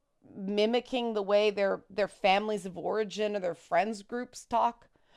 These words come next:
Most people do not really think about the messages they're sending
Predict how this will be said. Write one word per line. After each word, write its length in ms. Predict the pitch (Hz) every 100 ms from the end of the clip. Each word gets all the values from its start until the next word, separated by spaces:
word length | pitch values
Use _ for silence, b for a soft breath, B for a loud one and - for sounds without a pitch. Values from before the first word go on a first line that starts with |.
| b -
Most 240 | 254 277
people 300 | 302 226 269
do 160 | 202 220
not 400 | 196 202 208 -
really 240 | 233 214
think 540 | - _ 220 202 - -
about 360 | 233 214 202 -
the 60 |
messages 800 | 185 180 165 - 202 202 214 190 -
they're 180 | 208 220
sending 680 | - 208 202 208 214 214